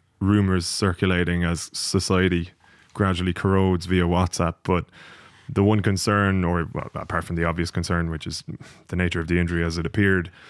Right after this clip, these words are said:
is when a guy gets definitively ruled out of a World Cup, like, five or six months out. With the marvels of modern science, often even a, a bad cruciate injury, you could be back within that time frame. And, like, when he's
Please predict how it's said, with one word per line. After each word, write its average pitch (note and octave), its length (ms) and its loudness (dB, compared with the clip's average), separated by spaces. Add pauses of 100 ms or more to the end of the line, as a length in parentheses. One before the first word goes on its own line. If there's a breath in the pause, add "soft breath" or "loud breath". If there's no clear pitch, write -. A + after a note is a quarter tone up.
(360 loud breath)
is G2 180 0
when G#2 140 2
a G2 60 -2
guy G2+ 160 0
gets F#2+ 240 -2
definitively G#2 560 -2
ruled G2+ 240 2
out F#2+ 120 4
of F2+ 60 0
a F#2+ 60 0
World F#2 260 2
Cup, - 320 -2
like, F2 260 -4
five F#2 280 -2
or F2+ 40 -2
six F#2 280 -4
months F2+ 240 -2
out. G#2 260 2 (840 loud breath)
With F#2 140 -4
the E2 180 -2
marvels F2+ 540 -2
of E2+ 320 -4
modern F#2 340 0
science, F#2 520 -2
often F2+ 320 0
even F2+ 200 2
a, E2 160 -2
a - 60 -6
bad F2+ 260 -2
cruciate F#2 360 -4
injury, E2+ 240 -2
you E2 80 -2
could - 120 -6
be E2+ 60 -2
back F2 240 -2
within F2 200 -2
that F2 180 -2
time F#2 180 0
frame. E2+ 240 -2
And, E2+ 100 -2
like, E2+ 240 -2
when F#2 200 0
he's F2 260 0